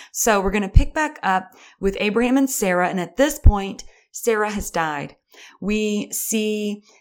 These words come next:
Isaac on the scene, and Isaac is actually forty years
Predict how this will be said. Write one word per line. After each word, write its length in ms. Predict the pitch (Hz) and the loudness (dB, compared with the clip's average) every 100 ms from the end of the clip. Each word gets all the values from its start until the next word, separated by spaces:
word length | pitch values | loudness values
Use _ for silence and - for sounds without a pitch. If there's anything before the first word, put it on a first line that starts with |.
| _ _ - | _ _ -4
Isaac 640 | 220 262 269 202 180 165 - | 0 2 0 -2 -4 -4 -4
on 140 | 185 | -4
the 60 | 180 | -4
scene, 500 | - 180 175 175 175 | -6 -6 -6 -6 -6
and 160 | 180 | -6
Isaac 440 | - 233 349 381 359 | -2 0 0 -2 -4
is 140 | 208 - | -8 -2
actually 480 | 202 208 202 185 | -2 -2 -4 -4
forty 680 | 170 - 220 226 247 262 254 | -6 -6 0 2 4 0 0
years 480 | 226 208 208 208 202 | -4 0 0 0 -4